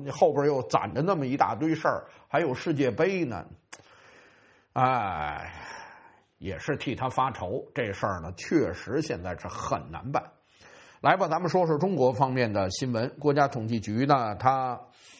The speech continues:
公布了一些数据，还是那句话啊，咱不说它里边儿，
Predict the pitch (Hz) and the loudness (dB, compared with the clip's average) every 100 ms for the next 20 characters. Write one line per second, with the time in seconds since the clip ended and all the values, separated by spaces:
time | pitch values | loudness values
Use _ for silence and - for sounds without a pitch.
0 | - _ 156 160 156 143 127 156 147 180 | -20 _ -2 0 4 2 2 0 0 0
1 | 139 - 117 - - 120 143 127 101 113 | 0 -2 -8 -10 -6 -4 -4 -6 -4 2
2 | 127 85 107 98 - 123 123 117 135 127 | 2 2 -2 -2 -4 -4 -4 -4 2 2
3 | 123 117 85 95 107 98 | 4 0 -2 -4 -4 -6